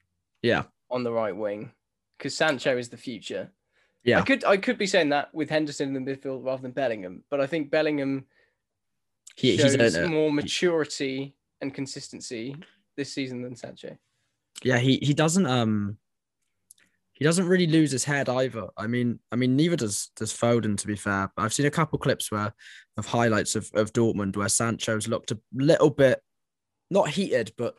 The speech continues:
Speaker 1: I mean, it would happen to anyone. You know, you, you do need those players. I mean, like, Roy Keane, for example, but not, not to that st-, not to that level. Um,
Speaker 2: Yeah.
Speaker 1: but I've only seen, I think, uh, Bellingham's had one red card this season, and it, it wasn't a red card. I can't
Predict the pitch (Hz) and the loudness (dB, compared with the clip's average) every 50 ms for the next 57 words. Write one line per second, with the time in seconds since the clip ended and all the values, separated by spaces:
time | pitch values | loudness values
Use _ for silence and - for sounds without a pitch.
0 | _ _ - 131 139 139 143 143 131 147 170 156 147 127 113 - 113 107 110 107 | _ _ -2 0 2 4 4 4 2 2 0 0 -2 -4 -8 -4 -4 -4 -4 -4
1 | 101 92 95 92 101 110 123 131 135 - 120 131 123 151 147 131 120 123 123 123 | -6 -6 -6 -4 -4 -2 -2 -2 -2 -2 -4 -2 2 2 2 4 2 0 -2 -2
2 | - - 104 98 92 - - 101 95 92 90 87 - 95 98 92 92 92 - _ | -2 -2 -4 -4 -4 -6 -8 -6 -6 -6 -6 -6 -4 -4 -4 -4 -4 -6 -8 _
3 | _ _ - 65 69 82 110 107 98 - - 98 95 - 85 78 - 82 82 80 | _ _ -14 -12 -6 -2 -2 -2 0 0 -2 -4 -4 -4 -6 -6 -4 -4 -6 -4
4 | - 92 80 76 85 82 71 - 82 76 - - 104 95 - - - - - - | -6 -8 -8 -6 -8 -10 -10 -8 -10 -10 -8 -4 -4 -4 -2 -4 -6 -6 -8 -10
5 | - - - - - - - - - - - - 95 90 104 104 101 104 104 101 | -12 -12 -20 -18 -18 -18 -20 -16 -14 -10 -4 -2 0 2 2 2 2 0 -2 -4
6 | 92 95 113 _ - - - - _ _ - 110 110 113 113 113 113 - - - | -6 -6 -8 _ -16 -20 -20 -20 _ _ -2 0 2 2 2 2 0 -2 -6 -12
7 | _ _ _ _ _ _ _ - - 117 101 123 123 131 156 180 190 185 - - | _ _ _ _ _ _ _ -6 -2 0 2 2 4 4 4 4 4 4 4 2
8 | 147 139 131 120 113 110 104 101 92 - _ _ _ - 110 117 - - 160 165 | 4 4 4 4 2 2 0 -2 -4 -8 _ _ _ -6 -6 -4 0 0 0 0
9 | - - - _ _ _ _ _ - 123 120 117 110 - 139 143 147 147 139 127 | -2 -6 -16 _ _ _ _ _ -12 -10 -8 -8 -4 -2 0 0 0 0 0 -2
10 | 117 - 120 107 104 107 123 131 135 131 123 131 123 113 - - 117 117 113 110 | -4 -4 -6 -6 -6 -2 -2 0 0 0 0 0 0 -2 -2 -2 -2 -2 -4 -6
11 | - 104 - - 101 98 101 95 98 98 95 - - 101 98 110 117 110 - 107 | -6 -8 -6 -4 -4 -4 -2 -2 0 0 0 0 0 -2 0 2 0 2 0 -2
12 | 98 104 98 92 - - 101 95 90 90 95 - 120 | -2 -2 -2 -2 -2 -2 -2 -2 -2 -2 -4 -4 -2